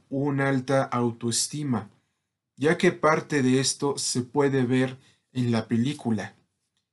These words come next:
Y también es que hay varias cuestiones que también debemos de tener en cuenta. En primer lugar, nunca debemos de compararnos con una persona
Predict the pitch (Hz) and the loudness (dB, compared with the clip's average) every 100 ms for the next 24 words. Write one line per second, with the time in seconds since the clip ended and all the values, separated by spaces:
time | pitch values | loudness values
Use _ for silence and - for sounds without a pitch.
0 | _ 143 151 170 147 139 135 143 147 156 | _ -2 0 0 -2 -2 2 4 4 4
1 | 170 - 139 - - 143 147 - _ _ | -6 -4 -2 -2 -2 -2 -2 -6 _ _
2 | _ _ _ _ 147 170 165 165 160 160 | _ _ _ _ 0 0 2 0 0 -2
3 | - 127 123 - 135 151 131 127 131 - | -2 -2 -2 -2 0 0 2 0 0 -4
4 | - _ _ _ _ - 123 127 123 139 | -6 _ _ _ _ -6 -2 0 0 0
5 | 139 131 131 135 135 - 127 127 127 123 | 2 2 2 0 -2 -6 -6 -4 -2 0
6 | 127 131 127 117 131 131 123 104 - _ | 2 2 0 0 0 -2 -4 -8 -10 _
7 | _ _ _ _ _ 123 117 127 151 190 | _ _ _ _ _ -6 -2 0 0 0
8 | 170 123 123 143 175 _ _ _ _ 135 | 0 0 0 0 -6 _ _ _ _ -6
9 | 170 175 175 147 139 143 151 131 127 127 | -4 0 2 2 0 -2 -2 0 -2 0
10 | 120 113 117 127 131 127 127 123 - - | -2 0 0 0 0 0 -2 -4 -6 -4
11 | 120 139 147 151 120 113 - 131 123 123 | -2 -2 -4 -4 -4 -2 -2 0 0 -2
12 | 139 | -4